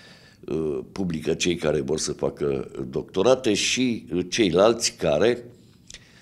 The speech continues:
uh, vorbesc permanent despre Dumnezeu sau, mă rog, nu se feresc să vorbească despre Dumnezeu și care publică, uh, lucrări, uh, la edituri, uh, un pic mai marginale,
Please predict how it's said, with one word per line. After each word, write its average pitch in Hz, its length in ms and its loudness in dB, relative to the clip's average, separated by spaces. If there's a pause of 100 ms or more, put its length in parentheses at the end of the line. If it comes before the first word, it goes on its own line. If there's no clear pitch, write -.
(240)
uh, 87 680 0
vorbesc 87 640 2
permanent 92 880 0
despre 73 800 -2 (280)
Dumnezeu 87 500 4
sau, 78 220 -2
mă 85 120 0
rog, 76 220 0
nu 87 100 -2
se 82 240 -2
feresc 85 260 -2
să 78 60 -8
vorbească 76 380 -4
despre - 280 -10
Dumnezeu 82 460 -4
și 117 160 -4
care 117 240 2
publică, 120 560 -2 (520)
uh, 82 420 0
lucrări, 107 540 2 (880)
uh, 82 280 2
la 107 180 6
edituri, 110 760 2
uh, 90 500 2 (400)
un 98 200 -4
pic 117 160 0
mai 104 140 4
marginale, 82 880 0